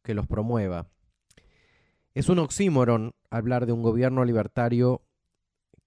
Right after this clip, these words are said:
que promueve un proyecto de ley que restituye o que aumenta impuestos, porque desde la perspectiva libertaria los impuestos son un robo.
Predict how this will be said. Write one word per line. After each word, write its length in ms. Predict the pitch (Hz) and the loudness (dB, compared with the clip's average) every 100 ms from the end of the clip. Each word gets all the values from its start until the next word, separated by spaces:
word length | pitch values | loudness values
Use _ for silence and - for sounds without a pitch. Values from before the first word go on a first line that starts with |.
| _ _ | _ _
que 180 | 127 - _ _ - | -8 -8 _ _ 0
promueve 480 | 123 110 113 127 123 | 2 2 2 2 2
un 140 | 120 | 2
proyecto 440 | 110 107 117 - | 0 0 -4 -4
de 100 | 110 | -4
ley 340 | 104 113 120 123 _ | -2 -2 -4 -6 _
que 120 | - | -6
restituye 800 | 101 101 117 101 127 113 123 117 _ _ _ | -4 -6 -6 0 0 2 0 -2 _ _ _
o 100 | - | -6
que 80 | - | 0
aumenta 320 | 101 113 107 | 0 0 -2
impuestos, 680 | 98 98 135 - 107 107 - - _ _ _ _ _ _ _ - _ _ - _ | 0 2 2 0 -6 -10 -12 -20 _ _ _ _ _ _ _ -20 _ _ -20 _
porque 220 | - 95 123 | -6 0 2
desde 100 | 120 | 2
la 160 | 113 | 2
perspectiva 720 | 123 - 113 156 147 131 123 | 0 0 0 2 4 4 2
libertaria 480 | 117 120 120 156 151 | 2 0 0 0 2
los 160 | 131 - | 2 0
impuestos 460 | 117 127 135 127 | -6 -4 -2 -2
son 160 | 123 117 | 0 0
un 120 | 120 | -2
robo. 480 | 123 160 135 123 165 | 0 0 0 -2 -6